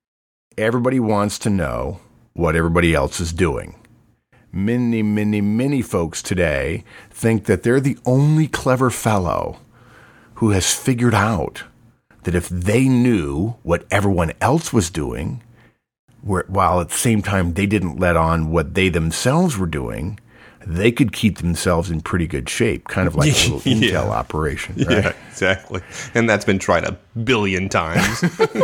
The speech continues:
Speaker 2: And everybody hates that guy.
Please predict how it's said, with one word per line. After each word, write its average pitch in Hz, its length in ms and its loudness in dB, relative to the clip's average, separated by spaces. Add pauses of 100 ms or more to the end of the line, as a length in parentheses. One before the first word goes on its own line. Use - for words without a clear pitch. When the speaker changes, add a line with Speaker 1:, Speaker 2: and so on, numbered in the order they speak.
(340)
Speaker 2:
And 139 220 0 (140)
everybody 104 760 2
hates - 360 0
that - 320 -2
guy. - 320 -8